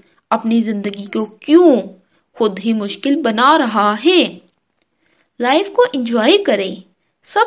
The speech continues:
چلتا ہے۔ آج جمعے کا دن تھا تو انہوں نے فرمائش کی کہ ہمیں بھی مسجد لے چلو،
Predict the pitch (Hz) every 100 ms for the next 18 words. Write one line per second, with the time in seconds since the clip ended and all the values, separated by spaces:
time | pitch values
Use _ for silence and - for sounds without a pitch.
0 | - 226 208 202 202 190 208 - _ _
1 | _ _ _ _ _ _ - 269 320 254
2 | 233 285 311 339 233 240 339 349 226 202
3 | 196 - _ _ _ _ - 220 208 214
4 | 214 220 214 208 196 202 - - 214 220
5 | 254 392 - - - 262 226 202 190 220
6 | 294 226 185 294 339 285 233 196 - 339
7 | 349 214